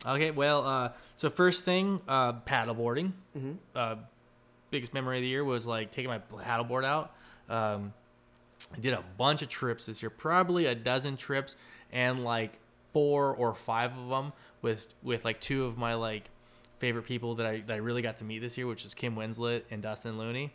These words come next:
Speaker 2: Mm-hmm.
Speaker 1: Uh, I, I remember that hottest day of the year. It was Kim,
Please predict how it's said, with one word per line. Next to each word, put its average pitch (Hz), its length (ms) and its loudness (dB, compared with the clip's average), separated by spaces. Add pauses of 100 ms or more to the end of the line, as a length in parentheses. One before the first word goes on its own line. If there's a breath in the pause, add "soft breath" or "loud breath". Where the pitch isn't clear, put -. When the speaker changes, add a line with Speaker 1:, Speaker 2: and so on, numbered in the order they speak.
(140)
Speaker 2:
Mm-hmm. 127 120 -8 (260 loud breath)
Speaker 1:
Uh, 113 300 2 (840)
I, 127 220 0
I 135 120 6
remember 147 200 4
that 120 120 -2
hottest 120 340 0
day 123 80 0
of 117 40 0
the 113 60 -4
year. 113 380 -2 (320 loud breath)
It 113 60 -4
was 104 140 -6
Kim, 131 420 -2